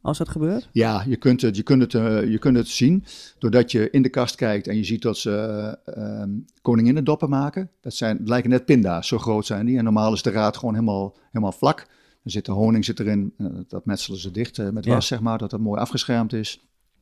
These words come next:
Speaker 2: Of er zit, eh, er zit stuifmeel in, of er zitten eitjes in, dat, maar dat is allemaal glad. En op sommige plekken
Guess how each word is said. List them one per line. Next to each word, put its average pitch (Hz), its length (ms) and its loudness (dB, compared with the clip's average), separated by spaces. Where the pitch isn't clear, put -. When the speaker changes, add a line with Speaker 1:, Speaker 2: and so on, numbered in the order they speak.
Speaker 2:
Of - 100 -10
er - 60 -14
zit, 101 220 -2
eh, 98 340 -4
er 101 80 -8
zit 104 160 -8
stuifmeel 127 440 2
in, 113 280 2
of - 60 -20
er - 60 -12
zitten 107 200 -2
eitjes 117 340 4
in, 104 220 2
dat, 104 180 -8
maar 110 120 -4
dat - 80 -8
is - 60 -8
allemaal 107 200 -2
glad. 139 280 -4
En 110 140 -2
op 95 100 -4
sommige 143 280 2
plekken 135 320 2